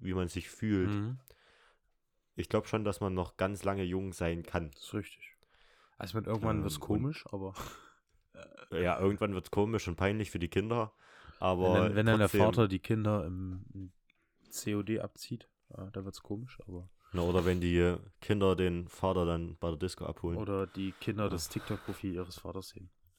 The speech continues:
Speaker 2: Oder ihrer Mutter.
Speaker 1: Ui, ui, ui. Uh.
Speaker 2: Ja.
Speaker 1: Ganz
Speaker 2: Das
Speaker 1: schlimm.
Speaker 2: wär ganz schlimm.
Speaker 1: Ja.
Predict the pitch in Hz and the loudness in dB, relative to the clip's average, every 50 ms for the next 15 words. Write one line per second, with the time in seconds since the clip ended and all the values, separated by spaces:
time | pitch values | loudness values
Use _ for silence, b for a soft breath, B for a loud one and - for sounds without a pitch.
0 | B B B B B B B B B 120 131 123 127 120 120 120 107 113 110 101 | B B B B B B B B B 6 6 8 8 8 8 8 8 8 8 8
1 | 107 117 120 110 98 90 90 87 87 82 82 82 80 78 78 - _ _ _ _ | 8 8 8 8 6 4 4 2 -2 -2 -4 -4 -6 -8 -12 -16 _ _ _ _
2 | _ _ _ _ _ _ _ _ _ _ _ - 101 101 92 85 80 - - - | _ _ _ _ _ _ _ _ _ _ _ -6 -4 -4 -4 -4 -6 -8 -12 -14
3 | 98 87 _ _ _ _ b b b b b b b b b b b b b b | -16 -20 _ _ _ _ b b b b b b b b b b b b b b
4 | - - 80 85 - - - - - _ _ _ _ b b b b b b b | -10 -10 -10 -10 -12 -16 -20 -20 -20 _ _ _ _ b b b b b b b
5 | b b b _ _ _ _ - - 80 76 - - 80 78 78 95 92 92 92 | b b b _ _ _ _ -6 -4 -4 -4 -4 -4 -4 -4 -4 -4 -6 -6 -6
6 | 90 95 98 - b b b b b b b b b b b - 92 85 - - | -8 -10 -14 -18 b b b b b b b b b b b -16 -14 -14 -14 -16
7 | - _ _ _ _ _ _ _ _ _ _ _ _ _ _ _ _ _ _ _ | -20 _ _ _ _ _ _ _ _ _ _ _ _ _ _ _ _ _ _ _
8 | _ _ _ _ _ - - 80 - | _ _ _ _ _ -10 -8 -8 -8